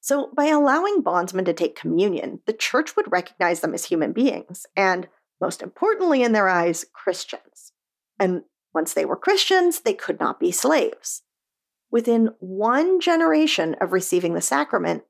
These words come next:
bondage disappeared. And Christianity became the rule of the land. I mean, you have to give it to the church. They figured out how to get a fifth of the Swedish population to convert to Christianity overnight,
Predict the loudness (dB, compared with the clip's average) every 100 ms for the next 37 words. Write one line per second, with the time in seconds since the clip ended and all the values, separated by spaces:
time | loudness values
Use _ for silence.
0 | _ -4 -2 0 0 -2 -12 -6 -4 -4
1 | -4 -4 -4 _ _ _ _ _ _ _
2 | 0 2 2 0 -4 -2 2 2 4 2
3 | 2 0 0 2 2 2 2 0 -2 -2
4 | -2 -4 _ _ _ _ _ _ _ _
5 | _ -20 -6 -2 0 -2 -4 -2 -2 -2
6 | -2 -2 -2 -10 -6 0 0 0 -6 -12
7 | -14 -20 _ _ -2 2 2 2 0 2
8 | 2 2 0 0 2 0 -2 -2 -2 -2
9 | -6 -4 -2 -4 0 0 0 -4 -8 -4
10 | -2 2 2 2 0 0 0 0 -2 -4
11 | -6 -6 -2 0 2 2 2 0 -4 -4
12 | -4 -2 0 0 0 -4 -18